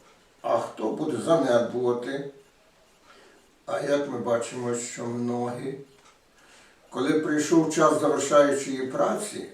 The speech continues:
а в завершаючій праці, як бачимо, тут заходять великі зміни. Бо коли змалювалася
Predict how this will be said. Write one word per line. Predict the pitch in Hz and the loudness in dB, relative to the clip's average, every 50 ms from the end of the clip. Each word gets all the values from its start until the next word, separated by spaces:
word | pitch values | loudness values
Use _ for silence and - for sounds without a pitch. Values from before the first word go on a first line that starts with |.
| - _ | -18 _
а | - 151 | -8 -6
в | 156 - | -4 -2
завершаючій | 135 123 120 117 - - 156 143 143 143 143 - - - | -2 0 0 0 0 0 2 2 2 2 0 -4 -6 -8
праці, | - - 120 131 285 147 285 - - | -10 -4 2 2 4 4 2 0 -4
як | 139 - - | -6 -6 -2
бачимо, | 107 135 139 - - - 143 139 139 | -2 -2 -2 -2 -2 -4 -4 -4 -4
тут | 139 139 139 143 139 - - - - | -4 -6 -6 -8 -8 -8 -10 -6 -4
заходять | 135 135 139 139 139 131 - 127 123 | -2 -2 -2 -2 -2 -2 -2 -2 -2
великі | 123 135 143 143 147 - - 151 147 | -2 0 0 -2 -2 -4 -4 -4 -4
зміни. | 143 160 196 214 220 185 - 220 - - - - - - _ _ _ _ _ _ _ _ - - - - _ - - - - - - - _ _ _ _ _ _ _ _ - - _ _ _ _ _ _ _ _ _ _ _ - - | -2 0 0 0 2 2 0 0 -2 -4 -8 -14 -18 -20 _ _ _ _ _ _ _ _ -20 -20 -20 -20 _ -20 -20 -20 -20 -20 -20 -20 _ _ _ _ _ _ _ _ -20 -20 _ _ _ _ _ _ _ _ _ _ _ -12 -8
Бо | 139 127 - | -6 -6 -2
коли | - 143 151 160 | 0 2 4 4
змалювалася | 143 156 151 147 147 160 160 160 165 156 151 156 151 143 143 - - - - - 113 - 95 | 4 4 4 4 4 6 6 6 6 6 4 4 4 4 4 2 2 0 2 2 2 2 2